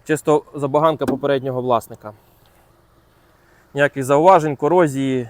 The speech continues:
коциків тут ніде немає, зверніть увагу, нічого немає. Ні. Просто так. Е, він-код відкритий для перевірки.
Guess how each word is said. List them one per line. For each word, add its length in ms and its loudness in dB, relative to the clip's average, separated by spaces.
коциків 500 -2
тут 180 -8
ніде 320 -2
немає, 460 -4
зверніть 380 -10
увагу, 260 -2
нічого 320 -8
немає. 420 -2
Ні. 140 -18
Просто 340 -8
так. 240 -10
Е, 160 -4
він-код 360 -2
відкритий 440 -8
для 160 -6
перевірки. 720 -8